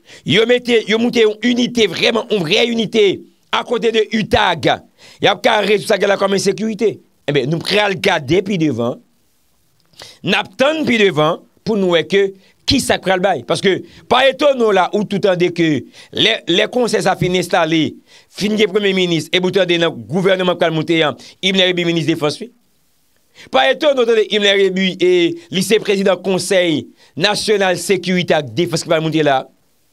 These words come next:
A wi, pa moun, pa, pa etonne ou. Pa etonne ou. E sa pa etonne. Non, sa pa etonne. Sa pa etonne. Il vreman pa etonne.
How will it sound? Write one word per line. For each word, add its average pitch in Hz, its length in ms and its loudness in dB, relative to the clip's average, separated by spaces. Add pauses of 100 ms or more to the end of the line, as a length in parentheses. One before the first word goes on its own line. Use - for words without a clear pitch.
(180)
A 180 160 0
wi, 254 280 -2
pa 123 120 -2
moun, 139 160 -6
pa, 151 240 -2
pa 147 140 0
etonne 202 300 -2
ou. 117 120 -8 (1300)
Pa 156 140 -2
etonne 151 240 -2
ou. 113 140 -6 (2000)
E 156 80 -2
sa 175 80 2
pa 165 160 4
etonne. 165 300 0 (800)
Non, 131 160 -2
sa 131 120 -2
pa 139 120 2
etonne. 104 240 -6 (880)
Sa 135 160 -2
pa 135 120 0 (120)
etonne. 139 440 -2 (1900)
Il 185 100 0
vreman 180 300 0
pa 156 100 2
etonne. 123 320 -2